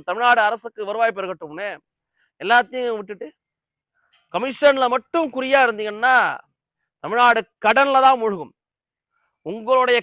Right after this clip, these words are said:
கமிஷன்ல முதன்மையா இருக்காதீங்க, தமிழ்நாட்டை பத்தி சிந்திங்க. இந்த ஆட்சியை போல ஒரு நிர்வாக திறமை இல்லாத ஒரு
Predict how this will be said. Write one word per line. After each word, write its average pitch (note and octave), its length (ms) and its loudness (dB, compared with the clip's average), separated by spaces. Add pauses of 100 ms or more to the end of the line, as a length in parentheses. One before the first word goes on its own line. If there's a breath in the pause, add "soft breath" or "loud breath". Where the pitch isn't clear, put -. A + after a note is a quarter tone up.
(100)
கமிஷன்ல C#4+ 560 0
முதன்மையா A#3+ 320 -2
இருக்காதீங்க, F3+ 420 -6 (320)
தமிழ்நாட்டை G#3 480 -2
பத்தி E3+ 240 -14
சிந்திங்க. D#3 360 -18 (1500)
இந்த G3 220 -4 (280)
ஆட்சியை D4 440 4 (120)
போல B3 120 4 (320)
ஒரு G3+ 140 -4 (920)
நிர்வாக A#3 540 2 (160)
திறமை B3+ 280 0
இல்லாத G#3+ 340 2 (720)
ஒரு D3+ 160 -8